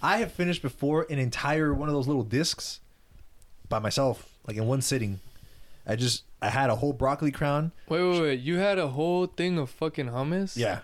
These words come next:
Speaker 2: How many ounces?
Speaker 1: Uh,
Speaker 2: Like the fucking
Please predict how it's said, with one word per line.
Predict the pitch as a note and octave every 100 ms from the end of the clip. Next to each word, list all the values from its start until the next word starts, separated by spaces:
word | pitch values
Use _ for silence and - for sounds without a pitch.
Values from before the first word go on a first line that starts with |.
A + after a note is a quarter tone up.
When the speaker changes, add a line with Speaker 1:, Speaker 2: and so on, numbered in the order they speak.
| -
Speaker 2:
How | D3
many | F3 D#3+
ounces? | D3 C#3 B2 A2 - - - - - - -
Speaker 1:
Uh, | G#2+ A2+ G#2+ G#2 G#2
Speaker 2:
Like | C3 G#2
the | C3
fucking | A2 - D3+ - C3